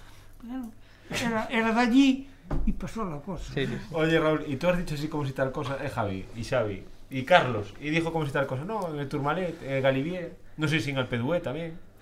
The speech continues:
Speaker 1: Sí,
Speaker 3: Sí.
Speaker 1: sí, todos esos.
Speaker 3: Claro. Carlos, son tres tours. Nosotros firmo-, firma-, ¿firmarías uno? ¿Tú firmarías
Speaker 1: No,
Speaker 3: participar
Speaker 1: no,
Speaker 3: en uno?
Speaker 1: no, que no firme nada porque, pues, tie-, es muy joven y, y si la cosa va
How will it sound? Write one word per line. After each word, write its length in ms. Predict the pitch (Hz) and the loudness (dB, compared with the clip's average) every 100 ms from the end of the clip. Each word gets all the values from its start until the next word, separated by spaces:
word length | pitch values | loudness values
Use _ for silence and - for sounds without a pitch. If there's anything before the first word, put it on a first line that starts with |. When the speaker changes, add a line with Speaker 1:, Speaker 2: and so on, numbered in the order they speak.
| - | -8
Speaker 1:
Sí, 100 | 226 - - | -4 -4 -6
Speaker 3:
Sí. 220 | - 190 | 2 4
Speaker 1:
sí, 200 | - 185 | 6 2
todos 320 | - 160 131 120 | 0 -4 -6 -10
esos. 180 | 120 98 110 107 - - | -12 -12 -14 -16 -16 -18
Speaker 3:
Claro. 140 | 110 - - - | -18 -18 -18 -2
Carlos, 280 | 160 131 | 0 2
son 120 | 113 170 | 0 -2
tres 200 | 147 - | -4 -2
tours. 220 | 143 92 - - | -4 -4 -10 -8
Nosotros 260 | 139 151 160 | -2 0 2
firmo-, 240 | 185 160 - - | 0 -2 -6 0
firma-, 340 | 180 202 214 | 2 2 0
¿firmarías 600 | - 185 185 226 277 262 | 0 4 6 8 6 6
uno? 260 | 151 - - - - - - | 6 8 8 6 0 -6 -4
¿Tú 120 | 220 | -2
firmarías 440 | 190 196 196 190 196 | -2 -2 0 0 2
Speaker 1:
No, 100 | 185 | 2
Speaker 3:
participar 320 | 170 170 160 | 2 2 2
Speaker 1:
no, 40 | 151 | 2
Speaker 3:
en 60 | |
uno? 160 | 226 233 | 0 0
Speaker 1:
no, 120 | - | -2
que 100 | - | 2
no 120 | 262 262 | 6 6
firme 340 | 226 196 220 | 4 4 4
nada 280 | 240 247 190 | 6 8 6
porque, 220 | 185 190 | 4 0
pues, 180 | 151 240 160 - | 0 -2 -6 0
tie-, 220 | 220 208 - - | 2 2 0 0
es 120 | 220 | 4
muy 180 | 202 208 | 6 4
joven 440 | - 254 247 240 226 208 - - - - - - | 8 10 10 8 4 0 -10 -16 -18 -20 -20 -2
y, 80 | 196 | -2
y 40 | |
si 220 | - 196 | 2 6
la 220 | 190 180 | 8 8
cosa 280 | - 233 220 | 8 6 8
va 560 | 196 190 185 180 180 | 8 10 8 6 4